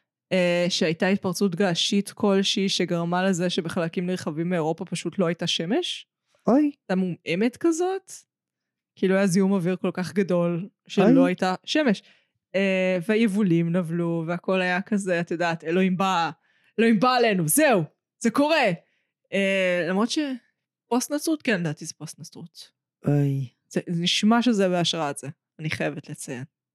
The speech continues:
Speaker 2: מאוד, או, נבדוק.
Speaker 1: איך תכתבי, הש-, תכתבי השנה הגרועה בהיסטוריה. The worst year, year in history, בטח תמצאי מלא.
Speaker 2: אלפיים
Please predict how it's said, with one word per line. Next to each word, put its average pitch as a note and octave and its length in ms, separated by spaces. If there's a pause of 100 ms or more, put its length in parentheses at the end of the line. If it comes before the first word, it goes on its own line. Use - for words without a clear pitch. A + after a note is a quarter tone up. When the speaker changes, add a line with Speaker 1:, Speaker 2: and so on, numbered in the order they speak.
(120)
Speaker 2:
מאוד, D3+ 300 (160)
או, D#3 60 (480)
נבדוק. D3 600 (240)
Speaker 1:
איך A#3 140
תכתבי, A#3+ 220
הש-, C#4 200
תכתבי D4 340
השנה D4 260
הגרועה A3 220
בהיסטוריה. E3+ 400 (380)
The F3 120
worst F#3+ 300
year, F3 300
year F3 320
in F3 160
history, A#3+ 220
בטח - 220
תמצאי F3+ 420 (280)
מלא. G#3 60
Speaker 2:
אלפיים D4+ 400